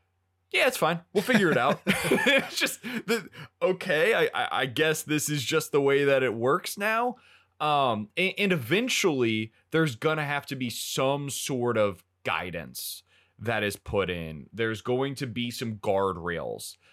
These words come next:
uh, that exist within college basketball and college football specifically.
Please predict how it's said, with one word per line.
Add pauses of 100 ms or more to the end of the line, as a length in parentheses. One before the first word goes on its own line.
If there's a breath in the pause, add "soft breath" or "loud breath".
(160 soft breath)
uh,
that
exist
within
college
basketball
and
college
football
specifically.